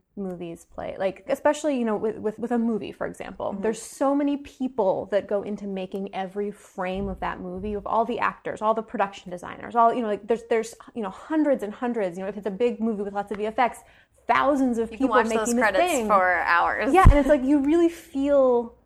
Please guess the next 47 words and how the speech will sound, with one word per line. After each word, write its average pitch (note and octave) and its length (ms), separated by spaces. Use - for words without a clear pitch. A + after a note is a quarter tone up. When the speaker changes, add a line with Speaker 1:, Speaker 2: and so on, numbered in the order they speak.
Speaker 1:
you, B3+ 120
you C#4 200
feel E4+ 260
all B3+ 220
that A3 160
work G#3 200
that G3+ 100
goes G3 180
into F#3+ 240
it. - 280
Speaker 2:
Mm-hmm. F#3+ 120
Speaker 1:
Um, F#3+ 320
and G#3+ 100
so A#3 100
I A3+ 100
liked A#3+ 340
that A3+ 140
that G#3+ 120
was G#3+ 80
something G3 380
that F#3+ 300
I F#3+ 120
thought F#3+ 240
would F#3+ 140
reach F#3 220
a F3+ 60
wide F#3 220
audience. C#4+ 720
Speaker 2:
Mm-hmm. F#3 260
Speaker 1:
And, A#3+ 240
you B3 80
know, A3 80
the A#3+ 60
truth C#4 260
is B3+ 180
I, G#3 600
so, A#3+ 160
you B3 100
know, A3+ 60
I A#3 40
was A#3+ 80
writing C4+ 240
these A#3+ 120
old, G3+ 200
these G3+ 360
prose A3 320
sto-, - 140